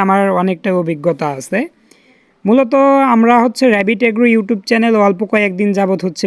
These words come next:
ভিডিও দেই র‍্যাবিটের। আর তার আগে আমি যখন প্রাইমারি স্কুলে পড়তাম,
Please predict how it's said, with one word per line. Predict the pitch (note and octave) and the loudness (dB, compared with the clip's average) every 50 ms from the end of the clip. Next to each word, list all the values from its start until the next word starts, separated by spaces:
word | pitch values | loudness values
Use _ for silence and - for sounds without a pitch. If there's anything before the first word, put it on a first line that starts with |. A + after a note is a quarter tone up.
| E3 D#3 | -4 -4
ভিডিও | E3+ D#3 F3 E3+ D#3 C#3+ C#3+ | -4 -2 0 0 0 2 2
দেই | D#3 D3+ D3+ | 2 2 2
র‍্যাবিটের। | D3 C#3 D3+ C#3 B2 E3+ G3 C4+ E4 - _ _ _ _ _ _ _ _ _ - - D#3 D3+ | 0 -4 -4 -6 -4 -2 -2 -2 -4 -6 _ _ _ _ _ _ _ _ _ -10 -8 -6 -4
আর | D3+ D3 C#3+ C#3+ - | -4 -6 -6 -4 -2
তার | G3+ G#3 A#3+ C4 | 0 2 2 2
আগে | C4+ C4 C#4 C4+ C4 B3+ B3+ | 2 2 2 2 4 4 4
আমি | B3 B3 A#3 A#3 | 2 2 2 2
যখন | B3 A#3 - B3+ B3+ B3+ B3 A3+ - - | 0 0 0 0 0 0 0 -2 -4 -2
প্রাইমারি | A3 G#3 G3 G3+ G#3 A3 A3 A3+ G#3 - | -2 0 0 0 0 0 0 0 0 -2
স্কুলে | - - A#3+ A3+ G3 F#3 | -4 -2 -2 -2 0 -2
পড়তাম, | F#3 D#3+ C#3+ - - G3 | -2 -4 -4 -4 -6 -6